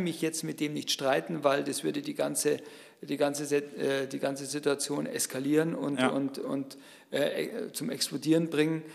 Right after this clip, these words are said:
Speaker 1: Äh, diese Situation, die möchte ich nicht.
Speaker 2: Nee.
Speaker 1: Die möchte ich auch nicht mehr haben.
Speaker 2: Nee, d-, das ist, äh, die denkbar ungeeignetste Variante auf Tour, um, um sich dann gegenseitig da an den Hals zu, zu fallen oder Vorwürfe zu machen oder so.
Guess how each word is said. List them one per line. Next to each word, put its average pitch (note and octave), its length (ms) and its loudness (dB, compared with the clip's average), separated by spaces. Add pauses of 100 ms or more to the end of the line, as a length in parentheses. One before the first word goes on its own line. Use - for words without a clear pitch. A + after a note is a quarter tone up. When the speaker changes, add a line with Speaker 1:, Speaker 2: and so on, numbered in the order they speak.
(300)
Speaker 1:
Äh, C#3+ 380 2 (380)
diese D3 220 -6
Situation, C#3 540 -2
die B2+ 60 0
möchte B2+ 280 -6
ich - 100 -14
nicht. - 260 -18 (220)
Speaker 2:
Nee. C3 120 0
Speaker 1:
Die C3+ 80 0
möchte C3+ 260 -4
ich C3+ 60 -2
auch B2 100 0
nicht B2+ 220 -6
mehr B2 140 -2
haben. A2 200 -8 (420)
Speaker 2:
Nee, C3 200 4
d-, B2+ 300 -2 (480)
das C3 180 0
ist, - 240 0
äh, B2 40 -8 (300)
die C3 160 -6
denkbar C#3 380 6
ungeeignetste C3 1200 2
Variante A#2+ 440 2
auf A2+ 200 0
Tour, C3 420 2
um, A#2+ 240 -4
um B2 140 -4
sich A#2+ 120 -2
dann B2 140 -2
gegenseitig B2 440 -2
da A#2+ 360 2 (380)
an A#2+ 100 -2
den A#2 80 -4
Hals B2+ 300 0
zu, B2 460 -8 (100)
zu - 120 -10
fallen B2+ 340 0
oder A#2+ 140 2
Vorwürfe B2+ 520 2
zu - 140 -12
machen A#2+ 260 -8
oder G#2+ 220 -10
so. A#2+ 180 -10